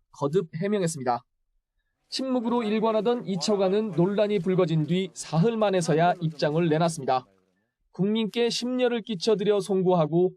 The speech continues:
택시기사께도 다시 한번 죄송하다면서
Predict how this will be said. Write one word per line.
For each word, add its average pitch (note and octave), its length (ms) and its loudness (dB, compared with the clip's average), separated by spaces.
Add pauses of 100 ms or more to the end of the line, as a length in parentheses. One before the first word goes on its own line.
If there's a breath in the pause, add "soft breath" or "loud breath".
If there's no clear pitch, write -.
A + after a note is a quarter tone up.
(240)
택시기사께도 G#3+ 1000 0
다시 D#3+ 300 -2
한번 G3 420 2
죄송하다면서 E3+ 840 2